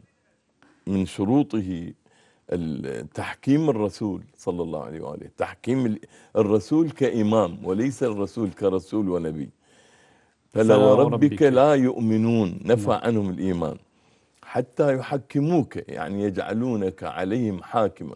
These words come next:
Speaker 1: "حتى يحكموك فيما شجر بينهم، ثم لا يجدوا في أنفسهم حرجا مما قضيت ويسلموا تسليما".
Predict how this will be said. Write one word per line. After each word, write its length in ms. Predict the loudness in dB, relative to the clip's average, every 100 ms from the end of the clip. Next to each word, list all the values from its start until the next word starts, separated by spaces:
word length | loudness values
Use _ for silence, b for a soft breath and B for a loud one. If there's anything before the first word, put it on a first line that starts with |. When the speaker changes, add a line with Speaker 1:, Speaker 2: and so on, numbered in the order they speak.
| -12
Speaker 1:
"حتى 580 | -6 -6 _ -2 -2 -2
يحكموك 680 | -8 -12 -10 -10 -10 -12 -16 -16 b b
فيما 420 | -4 0 4 4 2
شجر 520 | 0 0 4 4 4
بينهم، 800 | 4 2 2 0 -2 -2 -6 -10 _ b b b
ثم 260 | -2 2 4
لا 260 | 4 4 4
يجدوا 580 | 2 0 -4 -2 -2
في 300 | -4 -6 -2 -2
أنفسهم 720 | -2 -4 -6 -4 -2 -2 -4
حرجا 560 | -4 0 2 2 0
مما 520 | -2 -2 -4 -2 0 -2
قضيت 560 | 0 4 4 4 0 -8 -10 b b b -2
ويسلموا 720 | -2 -2 -2 -2 -2 -4 -6
تسليما". 560 | -10 -12 -12 -12 -12